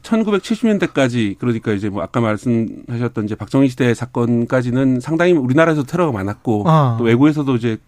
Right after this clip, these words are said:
Speaker 1: 공개적인 테러가 많았는데
Speaker 2: 예.
Speaker 1: 사실은 그 이후에 이제 냉전이 끝나고 한동안 평화 시기에 알려지면서 그런 테러 소식을 국가 지도자에 대한 테러가 참 드물었거든요.
Speaker 2: 그러-,
Speaker 1: 예,
Speaker 2: 그러네요.
Speaker 1: 그런데 이제
Speaker 2: 어.
Speaker 1: 지난해 아베 총리 저격부터 시작해가지고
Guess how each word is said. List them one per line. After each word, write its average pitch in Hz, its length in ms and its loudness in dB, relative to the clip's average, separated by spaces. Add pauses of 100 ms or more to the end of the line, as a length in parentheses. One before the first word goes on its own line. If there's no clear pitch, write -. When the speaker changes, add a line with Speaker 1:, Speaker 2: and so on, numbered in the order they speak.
(160)
Speaker 1:
공개적인 127 360 2
테러가 175 300 0
많았는데 110 640 -4
Speaker 2:
예. 127 180 0 (300)
Speaker 1:
사실은 202 320 0
그 180 140 4
이후에 185 280 4
이제 147 440 4
냉전이 160 440 6
끝나고 135 760 0 (260)
한동안 151 420 2
평화 190 280 2
시기에 156 260 -2
알려지면서 139 560 0
그런 120 180 -4
테러 208 220 -2
소식을 160 520 -2 (520)
국가 165 240 0
지도자에 170 360 2
대한 131 140 4
테러가 151 280 -2
참 165 160 -4
드물었거든요. 139 640 0 (180)
Speaker 2:
그러-, 151 280 -4 (100)
Speaker 1:
예, 117 40 -2
Speaker 2:
그러네요. 117 260 2
Speaker 1:
그런데 180 260 4
이제 143 220 4
Speaker 2:
어. 160 100 -2 (240)
Speaker 1:
지난해 170 400 4
아베 165 540 4
총리 156 400 6
저격부터 131 640 -2
시작해가지고 127 800 -2